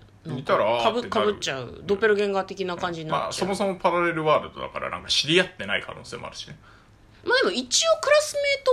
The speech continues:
Speaker 1: っぽかったけどね。
Speaker 2: うん。
Speaker 1: どうなんだろうね。
Speaker 2: 他のメンバーがどうなのかっていうのはね、あとね。
Speaker 1: そうなんだよね。なんか、その予告の中では、唐木田さんと花森さんしかピックアップされてなくって、他のメンバーの名前とか
Speaker 2: うん。
Speaker 1: 役割とかがあんまりよくわからなかったですね。
Speaker 2: これでもなんか、あの、もともと舞台らしいですね。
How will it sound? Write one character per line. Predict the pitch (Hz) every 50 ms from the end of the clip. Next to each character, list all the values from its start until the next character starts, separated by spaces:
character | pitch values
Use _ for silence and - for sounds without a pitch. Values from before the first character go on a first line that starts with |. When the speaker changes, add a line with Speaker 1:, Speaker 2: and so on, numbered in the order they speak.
| 508 508
Speaker 1:
っ | -
ぽ | - 480
か | - 392 320
っ | 269 - -
た | - 196
け | - -
ど | 135 127
ね。 | 143 147 147 135 143
Speaker 2:
う |
ん。 | -
Speaker 1:
ど | 214 254 240
う |
な | 190 160
ん | 139 131
だ | 123 120
ろ | 120 120
う |
ね。 | 120 131
Speaker 2:
他 | 165 190
の | 190 208 202
メ | 208 208
ン | 185 147 110
バ | 98 -
ー | 90
が | - 90
ど | -
う | - 90
な | -
の | -
か | - - - -
っ | -
て | - -
い |
う | -
の | -
は | - - - - -
ね、 | - 110
あ | - - -
と | -
ね。 | - 120
Speaker 1:
そ | 117 - 415
う | 403
な | 285 190
ん | 160 151
だ | 147
よ | 143 139
ね。 | 143 156 160
な | 135 262
ん | 285
か、 | 294 240
そ | 214
の | 185 170
予 | 170 202
告 | 240 - 330 - 359
の | 349 359 349
中 | 359 359 370 269
で | 196
は、 | 175 170 156
唐 | - - 269 311 349
木 | 339 392
田 | 370 370
さ | 359 - 359
ん | 330 320
と | 320 - 359 359 269 190
花 | 185 214 240 311
森 | 349 339 247 196
さ | 196 196 156
ん | 143
し | 143 -
か | -
ピ | - - 196
ッ | 196
ク | - 226
ア | 220
ッ |
プ | 220 -
さ | - -
れ | 160 165
て | 170 170
な | 170 165
く | - -
っ |
て、 | - - - 139 131
他 | - 175 196 202 285
の | 285 277
メ | 277 294
ン | 302 247
バ | 180 151
ー | 143
の | 127 123
名 | 143 156 160
前 | 190 214 247 262 269 254
と | 262 - -
か | - - 139 131 113 - -
Speaker 2:
う |
ん。 | 110
Speaker 1:
役 | 175 190 196 - -
割 | 262 262 262 240 165 127
と | - 156
か | 135 120
が | 120 123 - 170
あ |
ん | 170 170
ま | 170 165
り | 160 160
よ | 175 170
く | - 127
わ | 123 127
か | 127 175
ら | 175 180 170
な | 147
か | 110 113 110
っ | 101
た | - - 92
で | 92 -
す | -
ね。 | - 135 135
Speaker 2:
こ | 135 359
れ | 370
で | 403
も | 339 190
な | 156
ん | 151
か、 | - 110
あ | 113
の、 | 113 117
も | 123 143 175
と | 185 262
も | 254
と | 220 208
舞 | 156 151 151
台 | - 226 214
ら | 208 220
し | 208 - -
い |
で | - -
す | - -
ね。 | 123 143 -